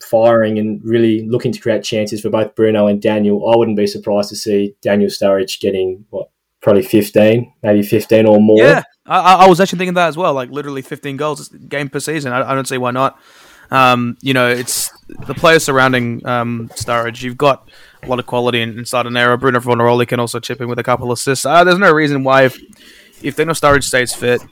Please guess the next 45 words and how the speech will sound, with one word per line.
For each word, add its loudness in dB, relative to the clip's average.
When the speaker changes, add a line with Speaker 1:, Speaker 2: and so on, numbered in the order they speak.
Speaker 2:
he, -12
he -14
can't, -10
he -16
can -10
play -6
well. 0
I 0
mean, -6
I've, 0
I've 0
done -2
a -2
bit 0
of -2
research, -4
done -6
a -8
bit -8
of -12
a -8
deep -6
dive 2
on 0
him, -4
and -6
he -6
seems 2
to 4
have, -4
uh, 4
really 0
found 0
his -2
love 2
for -6
football 0
again. 0
It 0
re-, -2
reinvigorated 2
his -10
passion -4
again. -4
I, 0